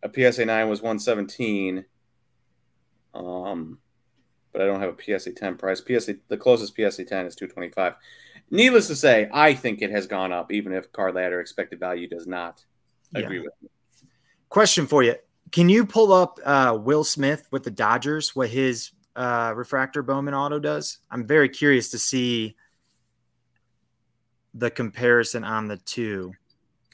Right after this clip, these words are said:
Speaker 1: Yes, sir. Let me, uh,
Speaker 2: 'Cause he's having a phenomenal year.
Speaker 1: Yeah, Will Smith has been good for, Will Smith has been good for a number of years. Let me,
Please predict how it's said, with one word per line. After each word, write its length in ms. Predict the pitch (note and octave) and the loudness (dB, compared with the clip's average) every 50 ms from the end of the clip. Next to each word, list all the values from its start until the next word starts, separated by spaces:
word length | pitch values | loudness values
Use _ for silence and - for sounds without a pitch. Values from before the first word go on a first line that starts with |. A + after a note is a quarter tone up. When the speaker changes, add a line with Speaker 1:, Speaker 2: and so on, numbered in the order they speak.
| _ | _
Speaker 1:
Yes, 280 | - A2 A2 G#2+ G#2 G#2 | -4 -4 -2 -2 -4 -6
sir. 360 | - - - B2 A#2 A2+ G#2+ | -10 -6 -4 -2 -2 -2 -2
Let 160 | G2+ G#2 G2 | -2 -4 -4
me, 220 | G#2+ G#2+ G2+ G2+ G2+ | -4 -4 -4 -4 -2
uh, 320 | G2 F#2+ F#2+ G2 G2 G2 - _ _ _ _ _ _ _ _ | -2 -2 -4 -4 -6 -10 -14 _ _ _ _ _ _ _ _
Speaker 2:
'Cause 160 | _ - - | _ -12 -6
he's 180 | - F3 F3+ - | -4 -4 0 2
having 260 | D3+ B2 A#2 G#2+ A2 | 2 2 2 2 -2
a 60 | G2+ | -6
phenomenal 880 | - - - G#2+ G#2 G#2 G#2+ A2+ A2+ A#2+ A#2+ A#2 A2 G#2 G2 F#2 F#2 G#2 | -8 -10 -12 -10 -10 -4 0 2 4 4 4 2 0 -4 -6 -8 -10 -12
year. 380 | G#2 G2 F#2 E2 E2 - C3+ _ _ _ _ _ _ _ | -14 -16 -16 -18 -18 -20 -20 _ _ _ _ _ _ _
Speaker 1:
Yeah, 120 | - G2 | -14 -10
Will 180 | G2+ G2+ G#2+ G#2+ | -8 -6 -8 -8
Smith 280 | - - C3 A#2 G#2 - | -8 -10 -12 -12 -12 -14
has 120 | G2 F2+ | -16 -16
been 180 | - F#2 F2+ E2 | -16 -18 -16 -10
good 260 | F#2+ F#2+ F#2 F2+ - | -8 -8 -8 -10 -12
for, 260 | _ - - - - _ _ _ _ _ _ _ _ _ _ _ _ - | _ -18 -18 -18 -20 _ _ _ _ _ _ _ _ _ _ _ _ -14
Will 80 | D3+ | -14
Smith 220 | C#3 - C#3 C3+ A2+ | -12 -10 -10 -10 -10
has 120 | A2+ G2+ | -10 -10
been 160 | - G2+ F#2+ | -10 -10 -8
good 220 | F2+ G#2 G2+ G2+ - | -4 -4 -6 -6 -6
for 140 | - F#2+ F#2+ | -10 -10 -6
a 40 | |
number 360 | F#2+ G2 G#2+ A2 A2+ G#2+ A2 G2+ | -4 -2 -2 -2 0 0 0 0
of 60 | G2+ | 0
years. 380 | G2 G2 G#2 G#2 G#2 G2 G2+ | 0 -2 0 -2 -2 -2 -4
Let 100 | A2+ G#2+ | -8 -8
me, 100 | A2 G2+ | -8 -10